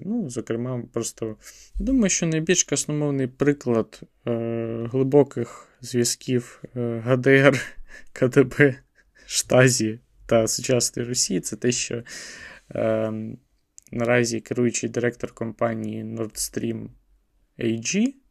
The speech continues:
це Матіас Варнік, е, в минулому співробітник, е, Міністерства державної безпеки Г Д Р,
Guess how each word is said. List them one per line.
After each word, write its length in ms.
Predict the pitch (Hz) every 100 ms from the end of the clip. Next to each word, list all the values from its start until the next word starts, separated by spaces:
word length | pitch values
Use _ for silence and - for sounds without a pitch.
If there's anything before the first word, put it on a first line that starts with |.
| _
це 440 | - - 117 110 -
Матіас 720 | 120 120 117 117 107 104 - 123
Варнік, 560 | 143 208 190 151 - - _ - - - _ -
е, 240 | 120 117
в 60 | 113
минулому 640 | 113 123 127 120 113 110 117
співробітник, 760 | - 113 113 113 110 107 104 _ _
е, 20 | 104
Міністерства 880 | 101 107 107 107 - 107 - -
державної 520 | 107 107 110 107 104 104
безпеки 540 | 104 - 107 104 107
Г 140 | 104
Д 120 | 117 151
Р, 140 | 226